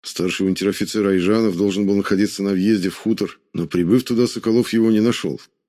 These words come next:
Зная повадки егерей, Николай сел на брёвна у забора и достал свой кусок хлеба.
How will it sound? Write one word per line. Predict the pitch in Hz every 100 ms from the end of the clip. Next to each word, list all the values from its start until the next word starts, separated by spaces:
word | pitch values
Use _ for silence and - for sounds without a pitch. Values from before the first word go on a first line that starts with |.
| _ _ _
Зная | - 73 92 101 95
повадки | 95 95 104 -
егерей, | 92 90 95 117 107 -
Николай | 85 85 101 107
сел | 101 135
на | 110 101
брёвна | 98 101 90 90
у |
забора | 90 101 104 117 101
и |
достал | 90 104 - 98
свой | - 85
кусок | 95 - 85
хлеба. | - 101 76